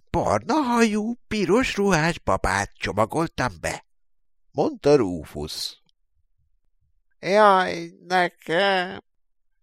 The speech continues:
Speaker 2: kiáltott fel Benő, akinek egy nap alatt már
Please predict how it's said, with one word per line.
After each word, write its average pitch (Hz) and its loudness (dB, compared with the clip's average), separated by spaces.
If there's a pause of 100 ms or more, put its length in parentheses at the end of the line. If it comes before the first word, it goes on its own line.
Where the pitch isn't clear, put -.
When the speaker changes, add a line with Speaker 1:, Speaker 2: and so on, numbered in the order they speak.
Speaker 2:
kiáltott 110 0
fel 143 4
Benő, 143 4 (180)
akinek 175 0
egy 170 0
nap 151 2
alatt 139 4
már 90 -6